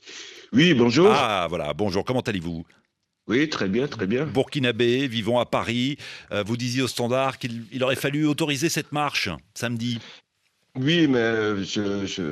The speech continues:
Speaker 1: moi je pense que au, au-delà même des mots d'ordre, et cetera, je pense qu'on a vraiment un problème dans les pays africains pour la gestion des manifestations. Euh, le droit de manifester est un droit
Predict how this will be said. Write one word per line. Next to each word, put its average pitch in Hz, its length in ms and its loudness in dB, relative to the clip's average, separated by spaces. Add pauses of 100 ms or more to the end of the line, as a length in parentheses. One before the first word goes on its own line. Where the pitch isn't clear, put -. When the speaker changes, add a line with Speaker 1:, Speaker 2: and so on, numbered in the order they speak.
(920)
Speaker 1:
moi 104 500 -2
je 135 120 -2
pense 151 320 -2
que 143 80 -4 (440)
au, 139 200 0
au-delà 139 580 2
même 135 220 2
des 110 160 2
mots 113 200 4
d'ordre, 107 280 0
et 92 100 -2
cetera, 120 400 -4
je 143 80 -4
pense 135 220 -2
qu'on 104 160 -4
a 98 80 -2
vraiment 123 380 0
un 147 100 0
problème 113 420 -4
dans 95 140 -4
les 90 100 -4
pays 95 260 -6
africains 101 460 -6 (1080)
pour 151 120 0
la 127 120 2
gestion 104 320 -2
des 107 140 -2
manifestations. 92 840 -4 (680)
Euh, 85 220 -2 (120)
le 107 160 0
droit 147 260 0
de 127 100 -2
manifester 110 640 -2
est 98 160 -4
un 190 120 -2
droit 110 340 -4